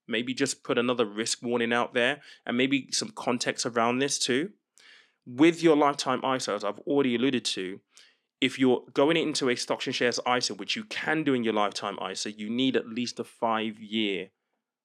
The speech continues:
minimum investment term. I speak to a lot of first-time investors,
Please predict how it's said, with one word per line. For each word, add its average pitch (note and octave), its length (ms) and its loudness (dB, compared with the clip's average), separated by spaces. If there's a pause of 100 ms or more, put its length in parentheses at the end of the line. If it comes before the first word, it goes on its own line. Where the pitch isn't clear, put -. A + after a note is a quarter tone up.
(140)
minimum A2 520 0
investment G2 480 -6
term. E2+ 300 -8 (460)
I - 120 2
speak A#2+ 240 0
to A#2 140 -2
a - 20 0
lot A#2 280 2
of B2 80 2
first-time A#2+ 460 0
investors, G2+ 680 -2